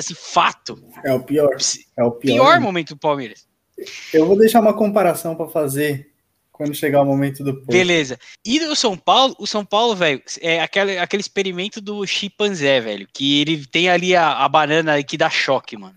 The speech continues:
Speaker 1: E aí, tipo, ele perde, uma hora ele perde a, a, o interesse que ele sabe que ele vai tomar no rabo. Vai se fuder, entendeu? A gente tá nessa aí. A gente não con-, tem capacidade de zoar.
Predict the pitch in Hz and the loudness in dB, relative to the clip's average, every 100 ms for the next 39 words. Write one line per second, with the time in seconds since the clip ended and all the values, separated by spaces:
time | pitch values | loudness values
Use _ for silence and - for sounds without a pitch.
0 | _ 120 131 147 151 208 185 - - 139 | _ -8 -4 0 0 0 -2 -6 -12 -10
1 | 139 160 180 160 180 190 185 175 180 185 | -6 -4 -4 0 0 2 -2 0 0 0
2 | - - 180 202 180 156 143 139 143 147 | -6 0 2 2 0 -2 2 2 0 -4
3 | 151 156 147 160 185 190 - 165 175 202 | -4 -2 -2 -4 -6 -8 -2 0 0 -4
4 | 185 190 190 185 185 120 113 107 _ _ | -4 -4 -4 -6 -6 -2 -4 -4 _ _
5 | _ 117 151 - 185 135 110 - 107 113 | _ -6 -6 -8 -12 -8 -10 -10 -16 -14
6 | 117 _ - - - - - - - - | -14 _ -20 -20 -20 -20 -20 -20 -20 -12
7 | - 160 240 - 277 262 226 240 - 131 | -4 0 0 0 0 2 2 2 0 0
8 | 98 107 135 226 185 226 226 254 240 226 | 0 -4 -2 -2 -4 -6 -4 -4 -2 -2
9 | 233 208 196 202 170 170 151 151 160 156 | 0 2 0 0 0 0 -2 -8 -6 0
10 | 127 110 | 2 0